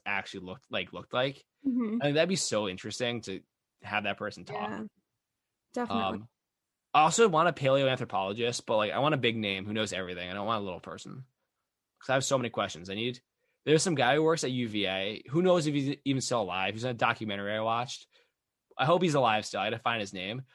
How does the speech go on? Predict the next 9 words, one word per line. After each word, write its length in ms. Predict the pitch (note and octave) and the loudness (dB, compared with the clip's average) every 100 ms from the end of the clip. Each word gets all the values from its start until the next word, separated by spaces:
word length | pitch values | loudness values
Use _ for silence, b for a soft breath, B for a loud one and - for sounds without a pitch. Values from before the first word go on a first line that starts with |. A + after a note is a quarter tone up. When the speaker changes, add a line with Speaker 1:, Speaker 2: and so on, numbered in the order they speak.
| b - | b 0
Speaker 1:
but 220 | G#2 - _ _ _ _ _ _ - | 0 0 _ _ _ _ _ _ -2
this 240 | D3 - | -2 0
guy 460 | - F#2 G2+ D3+ - _ _ - | 2 2 2 -2 -8 _ _ -8
has 600 | B2 B2 A#2+ A2 - - _ - | 0 2 2 0 -4 -10 _ -4
handled 480 | A#2+ A#2+ B2+ B2+ - | 2 2 2 0 -2
every 320 | G2 A2 C3 D3+ | -2 -2 0 -2
single 600 | - C#3+ D3+ D#3+ C#3+ - | -2 -2 2 4 4 0
hominin 720 | - G2+ G#2+ A#2 A#2 A#2 A#2 - _ _ | -2 0 0 0 0 0 -4 -10 _ _
fossil 560 | - A#2+ A#2+ D#3+ C#3+ | 2 4 4 2 0